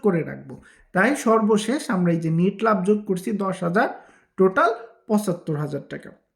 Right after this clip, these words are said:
আরেকটা টার্ম আছে দেখেন, সাধারণ সঞ্চিতি। এইটা একটু বুঝেন, এইটা কি? এই সাধারণ সঞ্চিতি হচ্ছে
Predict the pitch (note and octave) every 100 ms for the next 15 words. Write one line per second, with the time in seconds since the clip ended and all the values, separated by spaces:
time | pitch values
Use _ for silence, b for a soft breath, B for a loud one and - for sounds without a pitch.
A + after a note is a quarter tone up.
0 | _ _ _ _ _ _ _ _ _ _
1 | A#3 C#4 - C4 B3+ F#3 F#3 F#3+ F#3+ D#3+
2 | D#3+ C4+ - F3+ E3 F#3+ F#3+ E3 D3 D3
3 | D3+ - A3+ G#3+ A3 - F3 D3+ D3 C#3+
4 | C#3 A#2+ - - _ b b _ - A#3+
5 | C#4+ C#4 - F3+ F3+ G#3 A#3 B3 A#3+ -
6 | G#3+ G#3 G#3 G#3 D#3 C#3+ - D#3 G#3+